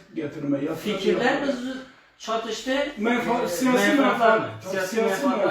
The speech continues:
Speaker 1: menfaatler. Tabii siyasette
Speaker 2: Rant yani, rant
Speaker 1: Yok,
Speaker 2: diyelim ona.
Speaker 1: siyasette
Speaker 2: Siyasi rant
Speaker 1: ayrışma,
Speaker 2: yani.
Speaker 1: görüş ayrılıklarından
Speaker 2: Evet.
Speaker 1: olur.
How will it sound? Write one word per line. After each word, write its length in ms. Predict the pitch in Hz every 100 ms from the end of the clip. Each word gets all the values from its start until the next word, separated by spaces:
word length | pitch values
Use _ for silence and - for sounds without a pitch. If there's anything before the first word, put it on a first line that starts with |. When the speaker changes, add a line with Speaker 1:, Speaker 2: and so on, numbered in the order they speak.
| 151
Speaker 1:
menfaatler. 320 | 147 - 123 -
Tabii 260 | - -
siyasette 580 | 170 - 185 185 196 202
Speaker 2:
Rant 340 | 220 277 240 170
yani, 280 | 147 139
rant 280 | 170 175 165
Speaker 1:
Yok, 100 | 143
Speaker 2:
diyelim 240 | 131 127 117
ona. 80 |
Speaker 1:
siyasette 960 | 117 117 143 143 139 156 156 - 262 240 240
Speaker 2:
Siyasi 360 | 226 - 185
rant 180 | 175 165
Speaker 1:
ayrışma, 460 | 165 175 - 247 277
Speaker 2:
yani. 120 | 254 160
Speaker 1:
görüş 360 | 185 254 - 175
ayrılıklarından 720 | 165 165 156 165 170 160 165
Speaker 2:
Evet. 100 | 156
Speaker 1:
olur. 220 | 131 -